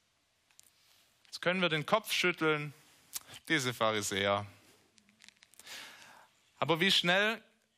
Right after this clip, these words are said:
können auch wir Christen so leben? Außen alles in Ordnung, außen alle Gebote erfüllt, aber innen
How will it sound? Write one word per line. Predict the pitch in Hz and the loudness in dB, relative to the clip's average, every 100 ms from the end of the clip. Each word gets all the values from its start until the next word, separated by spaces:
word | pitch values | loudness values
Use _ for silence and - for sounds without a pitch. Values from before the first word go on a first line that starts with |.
| _ _ _ _ _ - | _ _ _ _ _ -2
können | 185 190 | 0 0
auch | 175 156 - | 0 -2 -4
wir | 156 196 220 220 220 - _ | -2 2 2 2 -4 -16 _
Christen | - 190 202 - - 160 | -2 0 2 -2 -6 -6
so | - 180 196 | -2 2 2
leben? | 196 165 170 147 110 104 - _ _ _ _ _ _ | 4 2 2 -2 -10 -14 -20 _ _ _ _ _ _
Außen | - 196 285 - 214 | 0 2 2 -4 -2
alles | 190 214 202 | 0 0 -2
in | 180 | -4
Ordnung, | 151 160 175 - 117 113 | 0 0 0 -6 -6 0
außen | 180 240 - 214 208 208 _ _ | 2 2 -4 -8 -10 -12 _ _
alle | - 196 226 | 0 0 0
Gebote | 196 170 190 190 185 | -4 -4 -2 0 0
erfüllt, | 156 - 160 160 127 | 0 0 -4 -4 -2
aber | 123 131 | -2 -2
innen | 160 208 220 220 226 | 0 2 2 0 -6